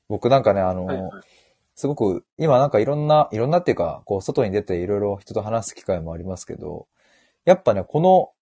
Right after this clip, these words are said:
Speaker 1: ここで話したことがすごく、あ、生きてるなっていうシーンなんかあるんですよね、すごく。
Speaker 2: あ、本当ですか？
Speaker 1: はい。なんか直接別になんか歴史の話をするわけじゃないですけど、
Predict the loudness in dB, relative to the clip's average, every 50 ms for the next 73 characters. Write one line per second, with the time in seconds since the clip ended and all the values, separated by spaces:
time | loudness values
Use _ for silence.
0 | _ -6 -2 2 4 6 6 6 6 6 4 2 0 0 0 0 0 0 0 0
1 | 0 0 0 -2 -2 0 0 0 -2 -2 -4 -4 -2 -2 -2 -2 -2 -2 -4 -6
2 | -2 0 2 2 2 0 -4 -6 -6 -6 -4 -2 -2 -2 -2 -4 -4 -4 -4 -4
3 | -6 -6 -6 -4 0 2 2 4 4 2 2 0 -2 -6 -8 -10 -10 -10 -10 -12
4 | -12 -14 -16 -16 -18 -18 -16 -18 -18 -18 _ _ _ _ _ _ _ _ _ _
5 | _ _ _ _ _ _ _ _ -18 -18 -12 -6 -4 -4 -4 -4 -4 -8 -8 -8
6 | -8 -8 -8 -10 -10 -10 _ _ _ _ _ _ -4 -2 0 2 2 2 2 2
7 | 2 0 -2 -2 -2 0 0 0 0 0 0 0 2 2 2 0 0 -4 -4 -2
8 | 0 0 0 0 0 0 0 0 0 -2 -2 -6 -6 -4 -4 -4 -4 -4 -6 -4
9 | -2 -2 -2 -2 -2 -2 -2 0 0 -2 -2 -2 -4 -4 -4 -4 -4 -4 -4 -4
10 | -8 -10 -14 -18 -18 -14 -10 -6 -2 -2 -2 -2 -4 -8 -14